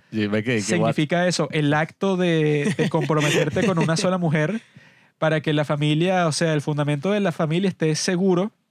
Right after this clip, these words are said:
Speaker 2: porque tú sabes que tú te vas a, a quedar con ella y ya. Y que eso no era así para nada en los grupos estos de nómadas. Los grupos de nómadas, bueno, básicamente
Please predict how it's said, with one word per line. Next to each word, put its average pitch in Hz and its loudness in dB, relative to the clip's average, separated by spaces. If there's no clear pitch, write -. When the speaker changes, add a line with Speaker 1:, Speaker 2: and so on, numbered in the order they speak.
Speaker 2:
porque 147 -2
tú 143 -2
sabes 156 0
que 180 -4
tú 151 -2
te 156 -2
vas 175 0
a, 165 0
a 156 0
quedar 143 0
con 160 -2
ella 160 0
y 160 -2
ya. 160 -2
Y 165 -2
que 160 0
eso 160 -2
no 165 0
era 165 0
así 170 0
para 175 0
nada 151 2
en 139 0
los 135 0
grupos 143 0
estos 180 0
de 160 0
nómadas. 170 0
Los 139 0
grupos 147 -2
de 180 0
nómadas, 147 0
bueno, 147 -2
básicamente 156 -2